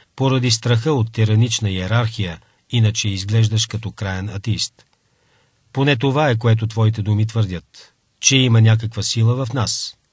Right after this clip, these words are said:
че има такова нещо като борба чрез собствената сила. Има милост в Бога,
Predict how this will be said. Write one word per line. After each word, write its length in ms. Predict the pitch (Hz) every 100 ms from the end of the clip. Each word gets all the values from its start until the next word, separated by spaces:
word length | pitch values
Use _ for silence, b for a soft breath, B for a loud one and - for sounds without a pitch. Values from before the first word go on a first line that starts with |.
| -
че 160 | -
има 220 | 151 135 113
такова 380 | 113 123 117
нещо 280 | 113 113 113
като 240 | 110 110 95
борба 360 | 101 98 113
чрез 300 | 110 101 92
собствената 640 | - 113 113 104 90 87
сила. 340 | 107 113 92 80 _ _ _
Има 300 | 147 156 147
милост 420 | 110 107 113 107
в 160 | 123 120
Бога, 380 | 123 127 92